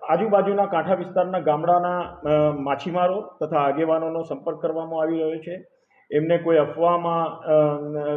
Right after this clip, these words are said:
નહીં, અ, દો-, દોરાવવા માટે પણ એમને સમજ કરવામાં આવી રહી છે. કોઈ પણ, અ, શંકાસ્પદ ગતિવિધિ જણાય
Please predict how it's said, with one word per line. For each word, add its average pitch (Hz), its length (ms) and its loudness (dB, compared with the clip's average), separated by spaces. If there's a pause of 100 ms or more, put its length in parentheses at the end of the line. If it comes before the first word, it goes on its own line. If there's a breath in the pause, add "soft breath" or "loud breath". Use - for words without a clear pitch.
નહીં, 165 340 0
અ, 160 200 2
દો-, 156 380 -2
દોરાવવા 165 340 4
માટે 165 240 -2
પણ 165 200 -6
એમને 160 240 -6
સમજ 156 320 -6
કરવામાં 165 380 -4
આવી 160 180 0
રહી 165 180 -4
છે. 180 280 -12 (480 soft breath)
કોઈ 170 140 4
પણ, 175 240 2 (180)
અ, 156 440 4
શંકાસ્પદ 160 520 -2
ગતિવિધિ 160 520 -2
જણાય 160 300 -2